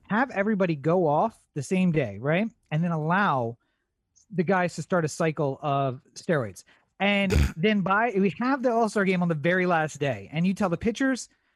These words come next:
Speaker 1: "You could go out there with sandpaper and sand the ball down
Speaker 2: <laughs>
Speaker 1: visibly if you want. But the guy you're throwing at is at his peak performance on a round of steroids. So good luck."
Speaker 2: <laughs>
Speaker 1: And then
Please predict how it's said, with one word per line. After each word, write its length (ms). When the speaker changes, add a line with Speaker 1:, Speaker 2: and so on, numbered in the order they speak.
Speaker 1:
"You 120
could 140
go 140
out 200
there 200
with 320
sandpaper 840
and 180
sand 420
the 60
ball 320
down 340
Speaker 2:
<laughs> 140
Speaker 1:
visibly 600
if 220
you 160
want. 300
But 120
the 60
guy 200
you're 160
throwing 360
at 220
is 340
at 180
his 220
peak 300
performance 680
on 220
a 120
round 340
of 80
steroids. 560
So 540
good 240
luck." 360
Speaker 2:
<laughs> 40
Speaker 1:
And 240
then 400